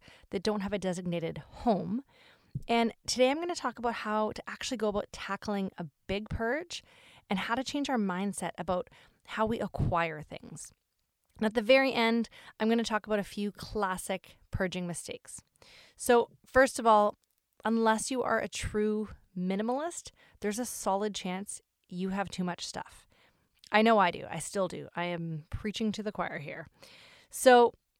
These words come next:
I do think the best way to begin to deal with the everyday clutter in our homes is to do a major purge. But most of us don't have the luxury of a few focus days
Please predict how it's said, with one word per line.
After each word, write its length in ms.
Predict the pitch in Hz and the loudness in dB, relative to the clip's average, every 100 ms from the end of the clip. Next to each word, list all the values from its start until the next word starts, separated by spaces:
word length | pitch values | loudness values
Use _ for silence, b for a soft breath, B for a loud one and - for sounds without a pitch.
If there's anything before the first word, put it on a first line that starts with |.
| _ _ _ _ _ _ _ _ | _ _ _ _ _ _ _ _
I 80 | 226 | -2
do 340 | 202 185 269 311 | -2 2 2 2
think 540 | - 202 190 - - _ _ - | 0 -2 -2 -12 -20 _ _ -4
the 120 | 208 | -4
best 460 | - - 190 - | 0 -2 -2 -4
way 300 | 196 196 196 | -4 -2 -4
to 140 | 208 180 | -6 -8
begin 460 | 180 - 185 190 | -10 -6 -4 -2
to 100 | 214 | -2
deal 240 | 202 226 226 | 0 2 2
with 260 | 208 - b b b b | 0 -2 b b b b
the 120 | - - _ | -20 -20 _
everyday 500 | 208 196 202 220 208 | 0 2 2 2 2
clutter 340 | 214 - 175 180 | 0 -2 0 0
in 100 | 175 | 0
our 80 | 165 | -2
homes 400 | 160 175 214 - - | -4 -2 -2 -6 0
is 320 | 254 214 185 | 4 4 2
to 100 | - | -2
do 180 | 180 180 | -2 0
a 60 | 180 | 0
major 600 | 180 175 175 170 180 170 | 0 -2 -2 -4 -6 -8
purge. 560 | - 175 143 143 - B B B B | -8 -8 -8 -12 -14 B B B B
But 180 | - - - _ - | 2 2 -2 _ 0
most 340 | 214 240 - | 2 2 0
of 80 | 285 | 0
us 160 | 277 - | -2 0
don't 280 | 208 220 | 0 0
have 460 | 220 - 185 180 180 | -4 -4 0 0 0
the 100 | 180 | -2
luxury 540 | 170 170 - - 170 - | -4 -4 -6 -6 -6 -6
of 120 | 170 | -4
a 80 | 170 | -6
few 360 | - 175 170 | -6 -6 -6
focus 520 | 160 - 202 - 208 | -6 0 0 0 -6
days 480 | - 175 170 269 285 | -8 -8 -6 -8 -10